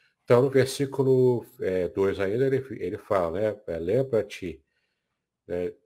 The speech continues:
é, nesse momento de necessidade, ajuda-nos outra vez como fizeste no passado." Ou seja, age com mão poderosa para nos libertar dessa situação de iminente cativeiro.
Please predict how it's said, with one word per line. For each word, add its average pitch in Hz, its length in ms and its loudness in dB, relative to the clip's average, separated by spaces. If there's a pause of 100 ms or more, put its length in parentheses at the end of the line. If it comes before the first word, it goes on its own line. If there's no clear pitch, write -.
(140)
é, - 320 -10
nesse 90 200 -10
momento 92 180 -8
de 87 60 -12
necessidade, 101 840 -2
ajuda-nos 113 640 -6
outra 107 340 -2
vez 110 300 -4
como 110 180 -6
fizeste 98 520 -4
no 120 80 -14
passado." 101 640 -4
Ou 107 60 -4
seja, 80 440 -4 (720)
age 139 400 2
com 135 260 -2
mão 131 300 -4
poderosa 123 880 2
para 90 160 -6
nos 92 180 -10
libertar 101 640 -6 (800)
dessa 101 320 -4
situação 98 640 -6
de 98 200 -14
iminente 98 580 -10
cativeiro. 87 640 -8